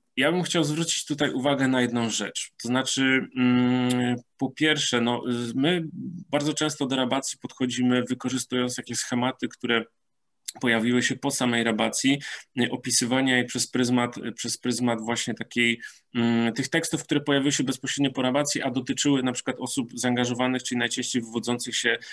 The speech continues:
e, z jakiejś tam lokalnej szlachty czy ziemiaństwa, które ucierpiała.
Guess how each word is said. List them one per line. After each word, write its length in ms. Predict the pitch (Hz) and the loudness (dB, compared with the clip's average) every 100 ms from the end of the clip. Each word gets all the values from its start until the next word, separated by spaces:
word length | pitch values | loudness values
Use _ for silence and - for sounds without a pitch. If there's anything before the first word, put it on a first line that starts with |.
| - _ 123 | -18 _ -2
e, 580 | 110 113 113 113 113 | 2 2 2 0 -4
z 80 | 113 | -4
jakiejś 220 | 123 - | -4 -4
tam 140 | - 123 | -2 -2
lokalnej 400 | 117 123 120 117 | -2 -2 0 0
szlachty 400 | - 123 117 - | 0 -2 -2 -6
czy 160 | - 107 | -6 -2
ziemiaństwa, 480 | 117 117 120 - | 0 0 0 -4
które 200 | 113 113 | -6 -4
ucierpiała. 640 | 113 - 117 - 110 101 | -4 -2 -2 0 -2 -2